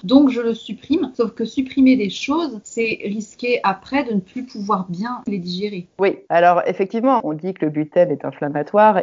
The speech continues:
Speaker 2: et c'est vrai, hein, ceci dit, hein. Pour moi, c'est la dose. On dit souvent c'est la dose qui fait le poison, mais c'est vrai. Et puis c'est la qualité aussi, c'est-à-dire que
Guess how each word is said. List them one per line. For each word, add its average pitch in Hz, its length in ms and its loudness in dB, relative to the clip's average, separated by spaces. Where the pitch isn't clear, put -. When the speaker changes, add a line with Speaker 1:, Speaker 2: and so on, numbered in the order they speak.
Speaker 2:
et - 120 2
c'est 170 160 8
vrai, 247 280 8
hein, 175 200 0
ceci 160 240 -4
dit, 160 180 -4
hein. 196 180 -6
Pour 165 120 -6
moi, 226 180 4
c'est 208 140 -4
la 151 120 0
dose. 214 280 2
On 135 80 -4
dit 175 340 0
souvent 165 360 -4
c'est 170 120 -2
la 151 100 4
dose 185 180 2
qui 180 100 -4
fait 170 100 2
le 156 60 -4
poison, 170 340 6
mais 190 140 4
c'est 156 180 0
vrai. 214 360 4
Et - 60 -6
puis - 120 0
c'est 180 140 4
la 165 120 6
qualité 208 480 4
aussi, 185 280 0
c'est-à-dire 175 420 0
que 143 580 0